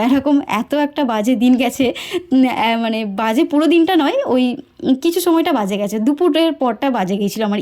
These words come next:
ঈদের দিনের কথা বলছি। তো তারপরে এখানে দারুণ দারুণ ফুলের, এ, ফুলদানি ছিল, ফুল ছিল, অনেক কিছু ছিল। এখন আমি ভিডিওতে দেখছি, তখন আমার চোখে কেন পড়েনি।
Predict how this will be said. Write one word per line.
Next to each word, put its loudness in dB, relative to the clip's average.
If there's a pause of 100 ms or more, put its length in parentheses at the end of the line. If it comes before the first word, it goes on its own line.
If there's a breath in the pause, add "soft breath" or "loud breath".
ঈদের 2
দিনের -2
কথা -4 (120)
বলছি। -2 (540 loud breath)
তো -4
তারপরে -2
এখানে 4
দারুণ 2
দারুণ 4 (100)
ফুলের, 0 (460 loud breath)
এ, 0 (400)
ফুলদানি 2
ছিল, -2 (220)
ফুল 4 (120)
ছিল, 0 (180)
অনেক 2
কিছু 0 (100)
ছিল। 4 (480)
এখন -2
আমি 6 (120)
ভিডিওতে 2
দেখছি, 0 (100)
তখন -2
আমার 2
চোখে 0
কেন 0 (120)
পড়েনি। 0